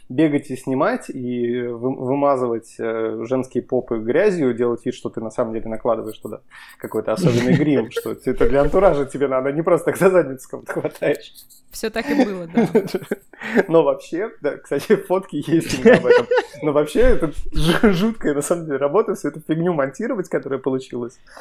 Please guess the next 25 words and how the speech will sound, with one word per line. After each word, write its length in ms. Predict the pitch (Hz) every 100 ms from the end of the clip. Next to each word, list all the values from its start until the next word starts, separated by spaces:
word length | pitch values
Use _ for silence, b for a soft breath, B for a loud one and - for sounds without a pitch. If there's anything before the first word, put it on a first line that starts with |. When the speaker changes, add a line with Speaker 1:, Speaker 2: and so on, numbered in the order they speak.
| B -
Speaker 1:
Особенно, 380 | 117 151 151 143
когда 1080 | 120 123 131 127 127 120 120 120 120 117 117 _
ты 120 | 135
всё 140 | 131 127
это 120 | 117
снимал 340 | 127 123 117
без 300 | 113 113 - -
раскадровки, 800 | 120 - 110 135 170 135 113 - _ _ -
у 60 | 113
тебя 200 | 117 120
не 100 | 123
было 220 | 123 113
сценария, 600 | - 113 110 123 123 110
и, 440 | 110 104 104 104
в 80 | 104
общем, 240 | 104 - 110
я, 100 | - B B -
я, 140 | 131
я 220 | 139 135 165
надеюсь, 320 | 143 160 -
что 300 | - 123 120
если 500 | 117 127 - 113 113
вы 440 | 113 127 117 127
когда-нибудь 460 | 110 123 113 117 110
решите 400 | 117 - 120 113